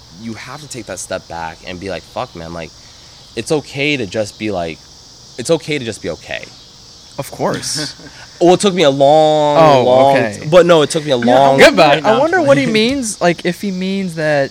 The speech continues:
Speaker 2: you can still be a hundred percent passionate, but, um, but, but K-, like, Kate, like, narrow it into a smaller demographic.
Speaker 1: I think he doesn't want me to chase people out of the kitchen.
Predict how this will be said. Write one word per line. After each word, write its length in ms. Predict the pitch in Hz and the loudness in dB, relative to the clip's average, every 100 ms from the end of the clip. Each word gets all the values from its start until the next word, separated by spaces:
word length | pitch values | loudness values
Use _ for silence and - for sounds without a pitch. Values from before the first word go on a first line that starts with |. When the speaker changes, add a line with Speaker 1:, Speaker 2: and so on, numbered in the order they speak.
| - | -6
Speaker 2:
you 160 | 156 | -10
can 160 | 147 151 | -8 -10
still 260 | - 170 | -8 -6
be 140 | 170 160 | -4 -2
a 80 | 139 | -4
hundred 240 | 143 143 | -6 -10
percent 360 | 139 - 135 98 | -10 -8 -8 -8
passionate, 580 | 123 135 - 117 110 101 | -10 -10 -8 -8 -8 -8
but, 240 | 113 110 101 - - | -4 -4 -4 -10 -6
um, 380 | 117 110 110 110 - | -2 0 0 -4 -2
but, 380 | 175 175 131 123 - - - - - | 2 6 6 4 -2 -20 -20 -20 -10
but 160 | - 131 | -6 -6
K-, 120 | - - | -8 -10
like, 200 | 123 - | -10 -8
Kate, 320 | - 190 208 - | -4 -2 -2 -2
like, 160 | 135 123 - _ | -4 -4 -8 _
narrow 520 | 151 139 156 185 160 | -4 2 2 2 2
it 140 | 131 120 | 0 0
into 920 | 127 123 - 127 123 117 113 110 107 - | -4 -8 -6 -4 -2 -2 -4 -6 -6 -8
a 40 | |
smaller 380 | 113 135 123 113 | -8 -4 -4 -4
demographic. 680 | 110 104 101 101 104 - - - - - | -6 -8 -8 -8 -8 -10 -14 -16 -20 -4
Speaker 1:
I 140 | 127 | -2
think 300 | 139 170 165 | -2 -4 -6
he 100 | - | -4
doesn't 180 | 120 110 | -6 -4
want 140 | 95 | -6
me 140 | 98 95 | -6 -8
to 80 | 87 | -12
chase 240 | 82 71 | -16 -16
people 240 | 71 - | -18 -18
out 100 | - | -18
of 80 | - | -20
the 60 | - | -20
kitchen. 160 | - | -20